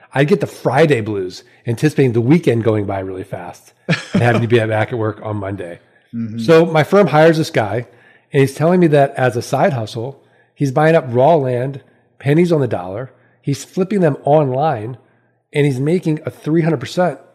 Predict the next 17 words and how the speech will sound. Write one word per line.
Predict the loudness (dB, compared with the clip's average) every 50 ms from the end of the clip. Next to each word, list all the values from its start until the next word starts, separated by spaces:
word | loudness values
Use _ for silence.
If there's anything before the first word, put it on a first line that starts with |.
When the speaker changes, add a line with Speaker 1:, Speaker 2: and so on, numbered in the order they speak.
| _ _ _ _ _
Speaker 1:
return | -8 -8 -8 -6 -6 -4 -2 -2
on | 0 -2
his | -2 -2 -4
investment. | -6 -6 -6 -6 -6 -6 -6 -4
I'm | -4 -4 -6
looking | -2 -2 -2 -2
at | -2 -6 -14 _ _ _ _ _ _ _ _
companies | -6 -4 -2 -2 -2 0 -2 -2 -2 -4
all | -6 -10
day | -12 -14 -14
long. | -14 -16 -16 -18 -20 -20 _ _ _ _ _ _
And | _ -6 -6
a | -6
great | -6 -8 -10 -8 -6 -4 -4 -4 -6 -6
company, | -6 -6 -6 -6 -8 -10 -12 -12
great | -12 -10 -2 0 0 0 0
company, | -4 -10 -10 -10 -12 -14 -16 -16 -20